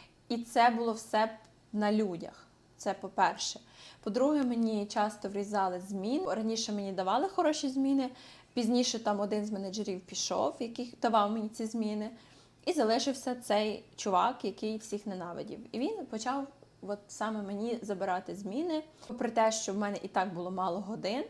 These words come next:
він залишав арабам кращі години, мені гірші.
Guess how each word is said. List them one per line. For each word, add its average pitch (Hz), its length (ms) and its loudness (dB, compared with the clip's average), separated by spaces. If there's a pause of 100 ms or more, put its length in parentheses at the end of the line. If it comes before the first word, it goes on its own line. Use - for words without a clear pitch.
(440)
він 220 320 0 (200)
залишав 202 680 2
арабам 185 580 0 (140)
кращі 254 480 0
години, 320 420 0
мені 233 500 -4 (380)
гірші. - 500 -8